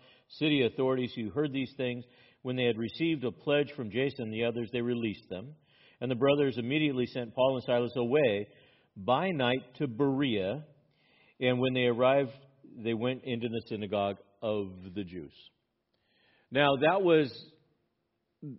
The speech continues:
Paul's entrance into Thessalonica. He went in, as was his custom, and he went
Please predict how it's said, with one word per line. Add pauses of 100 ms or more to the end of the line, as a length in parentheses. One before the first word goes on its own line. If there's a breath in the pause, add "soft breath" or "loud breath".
(120)
Paul's
entrance
into (800)
Thessalonica.
He
went
in,
as
was
his
custom,
and
he
went